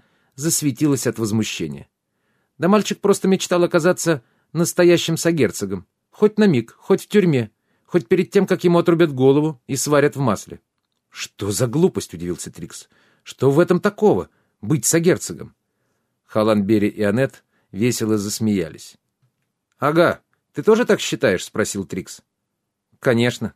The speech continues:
кивнул мальчишка. «Йен, он такой, он тебя любит, ага, и всегда говорил, что тебе благодарен. Только ему ещё больше хотелось самому оказаться аристократом. А тут он сразу и благородство проявил, и мечту исполнил».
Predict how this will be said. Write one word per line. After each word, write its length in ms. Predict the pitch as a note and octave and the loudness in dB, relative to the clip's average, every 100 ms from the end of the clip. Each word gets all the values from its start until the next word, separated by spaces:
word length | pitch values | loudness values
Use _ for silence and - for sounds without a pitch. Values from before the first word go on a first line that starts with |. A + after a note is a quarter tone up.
| _ | _
кивнул 320 | A2+ G2+ G2+ | -4 0 0
мальчишка. 580 | G2+ F#2+ - - - - _ _ _ _ _ | 0 -2 -6 -12 -14 -20 _ _ _ _ _
«Йен, 440 | G#2 A#2 D#3 B2 - _ _ _ | -4 2 2 2 -4 _ _ _
он 180 | - A2 | -8 -2
такой, 520 | D3 - E3 A2 - _ _ _ _ _ | -2 2 4 4 0 _ _ _ _ _
он 140 | G2+ | -8
тебя 180 | G2+ C#3+ | -2 0
любит, 320 | C#3+ D#3 G2+ | 2 2 0
ага, 380 | F#2 A2 C3+ C3+ _ _ _ | 0 0 0 -2 _ _ _
и 80 | F#2 | -10
всегда 280 | - B2+ E3 | -6 0 2
говорил, 400 | D#3 C#3 C3 F#2+ _ _ | 4 4 4 2 _ _
что 220 | - - | -8 -6
тебе 480 | A2+ A#2 D3 C3 G2 - _ - | -4 0 2 2 0 -10 _ -10
благодарен. 720 | G2+ C#3+ D3 B2+ A#2 F#2+ C#2+ _ _ _ _ | -2 0 2 2 2 0 -4 _ _ _ _
Только 240 | A#2+ A2 | -4 -2
ему 120 | C3 | 0
ещё 300 | C#3+ C3 - | 0 0 -2
больше 300 | D3+ D#3+ B2+ | 0 0 0
хотелось 340 | C#3 C3 C#3 B2 | -2 0 0 0
самому 320 | C#3 D#3 E3 | -2 0 0
оказаться 500 | A2+ A#2 A2+ G2+ G2+ | 0 0 0 0 -2
аристократом. 680 | G2+ - B2+ C3+ F#2+ E2+ - _ _ - | -4 -4 -4 -2 -4 -6 -18 _ _ -12
А 100 | G#2 | -4
тут 160 | F3 F3+ | 0 0
он 120 | E3 | 0
сразу 440 | F3 F3+ D3 C#3 _ _ | 2 2 2 -2 _ _
и 80 | - | -6
благородство 600 | C#3 D#3+ D3+ F3 E3+ D3+ | 0 2 4 4 2 -4
проявил, 460 | A2 C#3+ C3+ B2 G2+ | -2 0 2 0 0
и 180 | - D3 | -2 -2
мечту 380 | D#3 - D3+ | -2 -2 0
исполнил». 580 | B2+ - A#2+ G#2+ G2 E2 | 0 -2 0 0 -2 -6